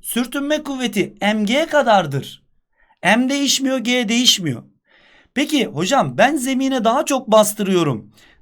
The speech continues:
Nasıl sürtünme kuvveti değişmez ya? Bunu bana bir açıkla. Açıklıyorum bak.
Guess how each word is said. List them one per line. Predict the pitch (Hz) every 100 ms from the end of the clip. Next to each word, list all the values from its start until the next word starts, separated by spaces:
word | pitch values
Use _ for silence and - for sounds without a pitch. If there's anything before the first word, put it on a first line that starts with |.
| 190
Nasıl | 285 392 330
sürtünme | 269 254 208 220 202 190
kuvveti | 196 190 185
değişmez | 175 180 143 160 147 135
ya? | 147 143
Bunu | 247
bana | 339 330
bir | 302 214
açıkla. | 202 220 240 175 - - _ _ _ -
Açıklıyorum | 147 - 311 294 214 165
bak. | 151 -